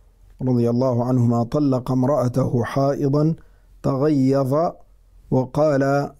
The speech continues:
لعمر: "مره فليراجعها ثم ليمسكها حتى تحيض، حتى تطهر، ثم تحيض، ثم تطهر،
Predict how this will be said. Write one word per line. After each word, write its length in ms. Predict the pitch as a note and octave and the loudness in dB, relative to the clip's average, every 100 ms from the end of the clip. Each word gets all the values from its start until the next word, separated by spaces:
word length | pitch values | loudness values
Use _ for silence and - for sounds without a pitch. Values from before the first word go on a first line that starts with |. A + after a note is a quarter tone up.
| - | -4
لعمر: 1400 | B2 C3 B2+ A#2+ - - - - - A2+ C#3+ D#3 D3+ | 0 2 0 -2 -6 -18 -20 -20 -8 -2 0 2 2
"مره 440 | C#3 C#3+ C3 A2+ A#2 | 2 2 0 -2 -2
فليراجعها 1300 | C3+ C#3+ C3+ C3 C3+ C3+ B2 B2+ A#2 A2+ A#2 B2 | 0 0 2 2 2 0 2 0 0 0 0 0
ثم 400 | A#2+ C3+ C#3 C3 | 0 0 2 2
ليمسكها 880 | B2+ B2+ B2+ A#2 - B2 A#2+ A2 A#2+ | 2 2 2 0 -2 -2 0 0 0
حتى 520 | A2+ C3 B2 - C3 | -2 -2 -4 -2 -2
تحيض، 840 | B2 B2 A#2+ B2 C3 B2+ B2+ D3 - - - _ - - | 0 -2 -2 0 0 0 0 0 -2 -10 -20 _ -20 -20
حتى 460 | - D3 - C#3+ | -6 -4 -2 -2
تطهر، 400 | C3 C#3 B2 A2+ | 0 -2 -2 -2
ثم 300 | A2 C3+ C3 | 0 0 2
تحيض، 520 | B2 B2 A#2 C3 A2 G#2+ | 0 -2 -2 0 0 -2
ثم 340 | - C3+ B2+ | 0 0 0
تطهر، 500 | B2+ C#3 - D3+ F3 | 0 -2 0 -2 -2